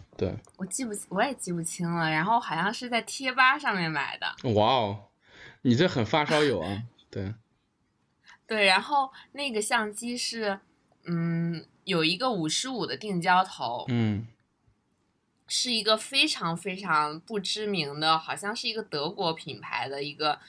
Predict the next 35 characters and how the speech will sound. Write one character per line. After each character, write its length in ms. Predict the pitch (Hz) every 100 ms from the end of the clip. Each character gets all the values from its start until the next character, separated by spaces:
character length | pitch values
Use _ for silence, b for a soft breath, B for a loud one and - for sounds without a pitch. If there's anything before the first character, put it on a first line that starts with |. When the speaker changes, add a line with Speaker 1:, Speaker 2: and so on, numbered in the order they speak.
| b b
Speaker 2:
因 160 | 262
为 80 | 294
五 140 | 202 165
十 200 | - 233
五 260 | 185 160 -
是 260 | - 226 214
一 80 |
个 160 | 202 190
非 160 | 220 240
常 180 | 226
不 120 | 220 240
常 340 | - 240 147
见 160 | 196 180
的 80 |
焦 320 | 151 160 156 160
段。 160 | 160
Speaker 1:
对， 380 | 160 135 110 104
对。 340 | 120 110 104 113 _ _ B B -
你 100 | 160
那 100 | 247
个 140 | 277
是 460 | 269 214 180 135 -
Speaker 2:
对 180 | 170
吧？ 180 | 156 143 180
Speaker 1:
那 100 | 160
个， 60 |
你 120 | 151 151
那 60 |
个 80 | 233
是 100 | 247
全 300 | - 160 120
画 180 | 156 127
幅 200 | - 92
的 100 |
吗？ 120 | 87